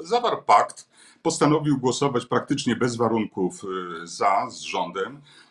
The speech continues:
i na tym de facto się kończyło. Natomiast my postaramy się, aby jednak, e, ten dokument miał kilka poprawek.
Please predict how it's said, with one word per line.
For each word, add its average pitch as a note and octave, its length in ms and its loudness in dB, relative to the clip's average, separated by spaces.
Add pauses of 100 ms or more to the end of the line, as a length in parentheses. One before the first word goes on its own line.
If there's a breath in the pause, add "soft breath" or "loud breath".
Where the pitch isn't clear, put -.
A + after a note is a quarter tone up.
(100)
i B2 60 -2
na C3+ 120 2
tym C#3 180 0
de B2+ 80 0
facto B2 280 -2
się - 120 -10
kończyło. F2 500 -4
Natomiast - 480 0 (140)
my C#3+ 180 4 (160)
postaramy A#2+ 600 0
się, A2 360 -6 (420)
aby G2+ 220 -2
jednak, B2+ 580 -2
e, A2+ 200 0
ten C3 280 -2
dokument A#2+ 600 -2
miał A#2 200 0
kilka A2 300 -4
poprawek. - 540 -8